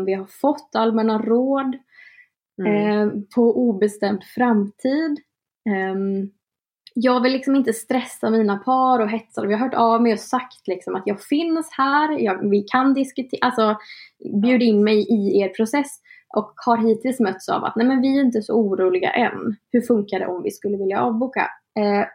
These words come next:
Speaker 1: och jag vill inte hetsa dem till att
Speaker 2: Nej,
Speaker 1: vi borde
Speaker 2: precis.
Speaker 1: vara oroliga, vi borde göra upp en plan B. Ehm,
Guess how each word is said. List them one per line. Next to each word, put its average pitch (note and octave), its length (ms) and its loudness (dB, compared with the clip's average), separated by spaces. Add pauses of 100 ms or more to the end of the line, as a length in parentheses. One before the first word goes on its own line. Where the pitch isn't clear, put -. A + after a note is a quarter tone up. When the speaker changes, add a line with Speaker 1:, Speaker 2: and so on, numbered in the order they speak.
(160)
Speaker 1:
och A3+ 80 0
jag B3 200 4
vill C4 120 -2
inte C4 160 -2
hetsa - 580 -6
dem G3+ 340 0
till G3+ 260 2
att - 260 -6
Speaker 2:
Nej, F#3+ 280 2
Speaker 1:
vi G#3+ 60 4
borde A3+ 120 6
Speaker 2:
precis. G#3 200 2
Speaker 1:
vara B3 120 2
oroliga, G3 720 2
vi F#3+ 200 -2
borde G3 220 0
göra G3+ 160 0
upp G3+ 100 -8
en F#3+ 140 -6
plan F#3 280 -4
B. F3+ 120 -2 (920)
Ehm, G3 460 -2